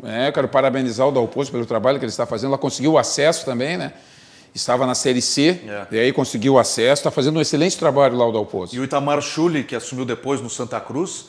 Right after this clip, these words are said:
Speaker 2: pode vir ser um adversário do São José, né?
Speaker 1: Exatamente.
Speaker 2: Passando pelo Atlético Goianiense na Copa do Brasil.
Speaker 1: É, é, tá fazendo um trabalho muito bom no
Speaker 2: É.
Speaker 1: Santa Cruz também. Chegou faz pouco tempo, o Itamar.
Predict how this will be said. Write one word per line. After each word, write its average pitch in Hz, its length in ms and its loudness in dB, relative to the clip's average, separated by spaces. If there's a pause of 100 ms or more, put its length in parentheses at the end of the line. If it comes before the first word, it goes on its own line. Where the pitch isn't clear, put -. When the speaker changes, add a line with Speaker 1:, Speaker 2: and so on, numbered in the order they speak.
(240)
Speaker 2:
pode 127 260 -2
vir 131 220 -4
ser 139 240 -2
um 143 100 -2
adversário 139 500 -2
do 127 60 -8
São 151 180 -4
José, 156 300 -2
né? 113 100 -8 (320)
Speaker 1:
Exatamente. 131 340 4
Speaker 2:
Passando 156 160 4
pelo 139 120 4
Atlético 135 380 -2
Goianiense 127 400 -4
na 107 80 -10
Copa 120 260 -6
do 104 60 -8
Brasil. 110 340 -8
Speaker 1:
É, 117 440 6
é, 117 240 2
tá 131 140 2
fazendo 147 280 2
um 151 40 2
trabalho 147 280 8
muito 170 180 2
bom 151 160 4
no 151 60 0
Speaker 2:
É. - 20 -6
Speaker 1:
Santa 131 260 0
Cruz 139 220 -2
também. 139 360 -4
Chegou 131 240 -2
faz 131 200 -6
pouco 123 200 -6
tempo, 147 360 -2 (560)
o 117 160 -2
Itamar. 120 640 0